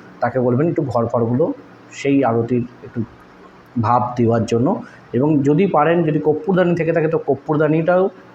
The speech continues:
গুরুদেবকে আরতি করার পর সেই আরতির কর্পূরদানিটাকে নিয়ে ঘরের মধ্যে প্রত্যেকটা ঘরে দেখিয়ে দেবেন। এতে করে বাস্তুদোষও নাশ হবে এবং গুরুর কৃপাও লাভ হবে। যদি ভিডিওটা ভালো লেগে থাকে, অবশ্যই লাইক, কমেন্ট এবং শেয়ার করতে ভুলবেন না।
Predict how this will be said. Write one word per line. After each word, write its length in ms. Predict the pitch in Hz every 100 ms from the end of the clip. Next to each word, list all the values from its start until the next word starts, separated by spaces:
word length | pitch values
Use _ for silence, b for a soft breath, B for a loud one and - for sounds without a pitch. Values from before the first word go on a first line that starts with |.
| - 120
গুরুদেবকে 420 | 147 151 151 151
আরতি 280 | 123 120 123
করার 260 | 123 127
পর 260 | 120 135 170 - - - - - - - - - -
সেই 280 | - 143 156
আরতির 380 | 120 117 127 120
কর্পূরদানিটাকে 760 | 113 - 113 110 113 123 127
নিয়ে 200 | 131 208 B B - -
ঘরের 320 | 98 117 123
মধ্যে 320 | 120 117 120 160 -
প্রত্যেকটা 440 | 120 - - 147 123
ঘরে 240 | 107 113
দেখিয়ে 300 | 110 101 135
দেবেন। 200 | 127 175
এতে 180 | 139 120
করে 160 | 135 135
বাস্তুদোষও 600 | 104 - - 123 123 147
নাশ 280 | 143 139
হবে 260 | 156 190 294 B B -
এবং 280 | 117 170 262 - 104
গুরুর 260 | 117 131 127
কৃপাও 340 | 117 110 107
লাভ 160 | 101 87
হবে। 220 | 85 - - - B B -
যদি 180 | 135 165
ভিডিওটা 360 | 147 156 170 175
ভালো 200 | 147 151
লেগে 180 | 151
থাকে, 180 | 160 165
অবশ্যই 340 | 190 151 - 143
লাইক, 220 | 131 127
কমেন্ট 240 | 131 135
এবং 100 | 131
শেয়ার 220 | 127 120 113
করতে 220 | - 127
ভুলবেন 300 | 120 123 131
না। 160 | 185